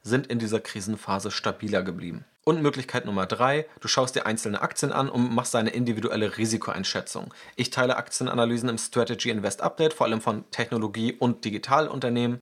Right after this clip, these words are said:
Und da gibt es einige Unternehmen, die tendenziell davon profitieren, wenn Leute zu Hause tr-, bleiben, wenn Menschen zu Hause bleiben. Beispielsweise Netflix oder Amazon sind einige davon, über die wir dort auch sprechen.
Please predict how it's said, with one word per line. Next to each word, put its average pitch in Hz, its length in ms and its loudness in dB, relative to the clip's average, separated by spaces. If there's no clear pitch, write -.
Und - 80 0
da 120 60 4
gibt 117 160 -4
es 117 100 0
einige 156 380 2
Unternehmen, 127 420 4
die 107 140 -2
tendenziell 143 420 0
davon 120 240 2
profitieren, 131 680 0
wenn 123 260 4
Leute 113 340 2
zu 98 180 -2
Hause 110 220 2
tr-, - 140 -12
bleiben, 92 280 2
wenn 107 140 2
Menschen 107 280 -2
zu 90 160 -4
Hause 95 220 0
bleiben. 98 340 -4
Beispielsweise 117 480 2
Netflix 127 560 0
oder 110 160 -2
Amazon 110 460 0
sind 107 260 -2
einige 104 300 0
davon, 95 320 0
über 107 160 0
die 95 160 -2
wir 104 80 4
dort 104 280 -2
auch 101 160 2
sprechen. - 460 -6